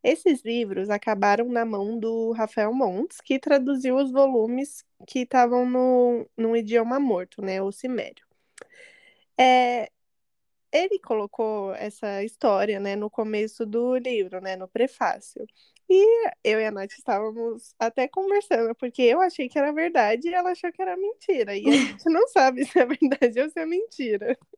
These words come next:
Speaker 2: A gente até pesquisou e aí ninguém fala sobre isso, assim.
Speaker 1: É, então, porque
Speaker 2: É que o padre, porque assim, esses livros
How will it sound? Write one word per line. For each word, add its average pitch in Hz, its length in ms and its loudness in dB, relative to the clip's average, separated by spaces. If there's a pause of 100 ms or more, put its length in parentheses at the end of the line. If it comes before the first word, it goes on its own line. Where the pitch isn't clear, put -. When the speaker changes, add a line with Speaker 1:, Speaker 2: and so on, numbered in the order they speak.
(680)
Speaker 2:
A 269 60 4
gente 262 180 2
até 247 240 0
pesquisou 254 760 -2
e 233 140 2
aí 208 480 -6
ninguém 214 400 -8
fala 240 240 -4
sobre 208 320 -10
isso, 185 220 -14
assim. - 160 -20
Speaker 1:
É, 220 420 -2
então, 208 560 -8
porque 220 840 2 (800)
Speaker 2:
É 285 80 8
que 349 140 6
o 349 40 2
padre, 262 600 6
porque 240 200 2
assim, 262 160 4
esses 208 260 2
livros 202 580 4